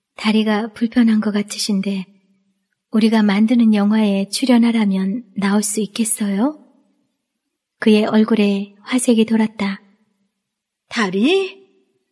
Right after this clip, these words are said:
Speaker 2: 촬영할 때는 전혀 안 아파. 걱정 말고 나 좀 시켜줘. 나 신감독하고 꼭 함께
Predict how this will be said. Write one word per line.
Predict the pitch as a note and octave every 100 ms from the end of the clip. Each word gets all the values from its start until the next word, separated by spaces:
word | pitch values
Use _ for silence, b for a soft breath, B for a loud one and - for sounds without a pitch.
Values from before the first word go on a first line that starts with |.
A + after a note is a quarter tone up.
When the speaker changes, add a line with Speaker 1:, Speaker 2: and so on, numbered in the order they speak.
| _
Speaker 2:
촬영할 | - D#4 A#3 C4 A3+
때는 | A#3 B3+ D4+
전혀 | D#4+ D4+ A#3+ D4+
안 | D#4+
아파. | E4 B3+ - D4+ G#3 G3+ - _ _ _ _ _
걱정 | - A#3+ - C4
말고 | B3+ B3 C#4+
나 | C#4
좀 | A3+ C#4+
시켜줘. | C4+ - - B3+ C#4+ A3+ A#3+ D#4 A#3+ b b b b
나 | A#3 G3 F#3+ B3 C4 A3+ - b b
신감독하고 | - E4+ D4+ C4+ B3 C4+ C4 B3+ C#4
꼭 | - D4+ E4+
함께 | D4+ D4+ A#3+ B3